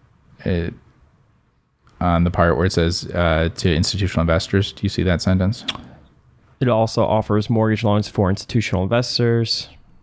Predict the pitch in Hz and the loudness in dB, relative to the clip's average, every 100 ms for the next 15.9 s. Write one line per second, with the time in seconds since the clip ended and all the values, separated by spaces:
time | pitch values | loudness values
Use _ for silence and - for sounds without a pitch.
0 | - - 85 - - _ - 73 67 - | -8 -4 -4 -6 -14 _ -6 -4 -4 -8
1 | _ _ - - - 92 - 95 82 78 | _ _ -20 -20 -2 -2 0 0 0 0
2 | 78 71 87 78 73 80 76 - 78 69 | -2 -4 -4 -4 -4 -4 -4 -4 -6 -2
3 | 65 60 69 76 - - 78 64 - - | -2 -2 -4 -8 -8 -4 0 0 -2 -4
4 | - 85 73 76 - - - - 82 80 | -2 -2 0 -2 -4 -20 -14 -4 -2 0
5 | 87 107 - 90 80 92 98 82 76 78 | 0 -2 -2 0 0 2 4 4 2 -2
6 | 71 80 82 76 73 76 76 - - 80 | -4 -4 -2 -2 -2 0 -2 -4 -2 -2
7 | - 78 76 78 62 - 82 87 - - | -2 -2 -2 0 -2 0 -2 -2 -6 -8
8 | - 107 110 - 101 90 85 92 80 85 | 0 2 2 2 2 2 0 -2 -2 0
9 | 87 82 80 80 - 80 80 80 - - | 0 0 -2 -4 -4 -4 -4 -6 -10 -20
10 | - _ _ - 98 92 85 82 90 87 | -20 _ _ 0 2 4 2 2 2 2
11 | 87 73 - 82 78 85 85 82 78 78 | 0 -2 -2 -4 -2 0 2 2 2 -2
12 | - 85 85 78 73 73 90 - 82 80 | -4 -4 -2 -2 -2 -4 -4 -4 -2 -2
13 | 82 80 76 - 87 85 73 82 80 - | -4 -4 -6 -4 -4 -2 0 2 0 -2
14 | - 85 90 87 78 - 80 67 69 85 | -4 -4 -2 -2 -2 -2 0 0 0 -4
15 | - - 113 98 98 101 - 82 85 | -4 2 4 4 0 -6 -6 -4 -4